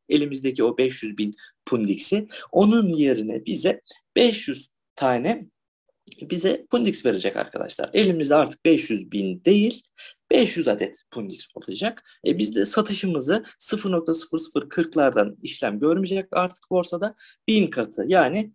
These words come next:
şu anki videoyu çektiğim an itibariyle mesela dört dolar, e, dört nokta bir dolar civarından alış ve satış bulacak arkadaşlar. E, dolayısıyla tanesi dört nokta dört dolar olduğu zaman, e, siz de beş yüz çarpı dört yaptığınızda yine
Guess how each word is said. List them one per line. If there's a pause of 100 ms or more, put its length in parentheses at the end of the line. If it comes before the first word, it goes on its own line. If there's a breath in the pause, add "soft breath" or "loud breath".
şu
anki (140)
videoyu
çektiğim
an
itibariyle
mesela (120)
dört
dolar, (400)
e,
dört
nokta
bir
dolar
civarından (240 loud breath)
alış
ve
satış (220)
bulacak
arkadaşlar.
E,
dolayısıyla
tanesi
dört
nokta (420 loud breath)
dört
dolar
olduğu
zaman,
e,
siz
de
beş
yüz
çarpı
dört
yaptığınızda (280 loud breath)
yine